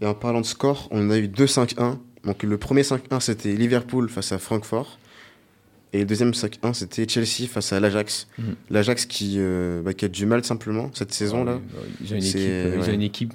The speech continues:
Speaker 2: que de jeunes. La preuve, ils avaient joué contre Marseille, ils avaient pris quatre zéro.
Speaker 1: Ouais.
Speaker 2: Donc, euh,
Speaker 1: Là,
Speaker 2: non,
Speaker 1: c'est
Speaker 2: ouais.
Speaker 1: compliqué.
Speaker 2: Ajax, c'est très compliqué, ouais.
Speaker 1: Le Bayern, eux, qui mettent à quatre zéro,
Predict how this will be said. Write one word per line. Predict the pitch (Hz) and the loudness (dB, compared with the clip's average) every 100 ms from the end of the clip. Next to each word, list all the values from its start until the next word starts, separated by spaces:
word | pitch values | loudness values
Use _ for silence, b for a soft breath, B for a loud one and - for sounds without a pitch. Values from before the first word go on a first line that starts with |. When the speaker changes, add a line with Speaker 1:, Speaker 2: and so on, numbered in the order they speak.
| - - - - - | -12 -18 -16 -8 2
Speaker 2:
que | 151 | 4
de | 131 | 4
jeunes. | 120 135 131 | 4 4 4
La | 113 | 2
preuve, | 117 135 120 | 4 4 4
ils | |
avaient | 110 | 4
joué | 110 107 | 0 0
contre | 101 | 0
Marseille, | 117 135 123 | 0 2 2
ils | 113 | 2
avaient | 110 | 0
pris | 120 | -2
quatre | 117 117 | 0 0
zéro. | 117 117 127 123 B B | 2 2 2 -2 B B
Speaker 1:
Ouais. | 98 92 95 | 0 0 -2
Speaker 2:
Donc, | 98 - | -6 0
euh, | 98 92 90 | 2 2 2
Speaker 1:
Là, | |
Speaker 2:
non, | 85 | 0
Speaker 1:
c'est | 85 | 0
Speaker 2:
ouais. | |
Speaker 1:
compliqué. | 87 95 107 104 87 | -2 -4 -4 -4 -2
Speaker 2:
Ajax, | 101 113 | 0 0
c'est | - | -2
très | - 117 | -8 -6
compliqué, | 110 110 - | -6 -6 -6
ouais. | 90 101 - b b - | -8 -8 -14 b b 0
Speaker 1:
Le | 98 | 2
Bayern, | 104 127 135 120 117 | 6 8 8 8 6
eux, | 131 | 4
qui | - 113 | 4 2
mettent | 117 | 2
à | 104 | 2
quatre | 120 | 2
zéro, | 117 113 127 | 2 0 -2